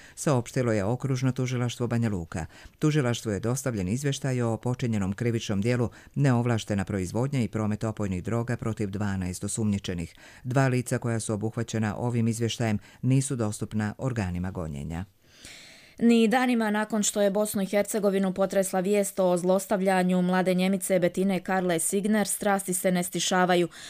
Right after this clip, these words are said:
Speaker 2: Komšije i dalje tvrde da je djevojka preživjela pakao. Članovi porodice Milenka i Slavojke Marinković u selu Gojčin kod Kalesije, koji su u pritvoru zbog sumnje da su zlostavljali djevojku, nisu danas ništa željeli da komentarišu,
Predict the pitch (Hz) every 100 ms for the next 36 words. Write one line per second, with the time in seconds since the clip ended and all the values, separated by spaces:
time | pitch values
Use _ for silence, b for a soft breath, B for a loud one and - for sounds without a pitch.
0 | B 240 262 - 269 220 190 233 233 185
1 | 220 214 180 180 175 202 202 190 180 180
2 | 180 185 185 180 - 165 - 165 165 B
3 | B B 240 214 202 196 185 202 208 196
4 | 196 - 196 214 226 202 190 180 208 220
5 | 196 175 175 180 196 247 190 - 170 -
6 | 196 185 165 190 202 202 180 - - 170
7 | 180 214 - 262 185 165 165 - 175 -
8 | 196 196 220 165 160 165 196 202 208 170
9 | 165 175 165 185 185 214 165 143 151 208
10 | 214 196 190 180 B B B 233 240 254
11 | 196 196 202 196 - 196 180 - 180 156
12 | 170 165 170 160 165 - 180 175 95 -
13 | -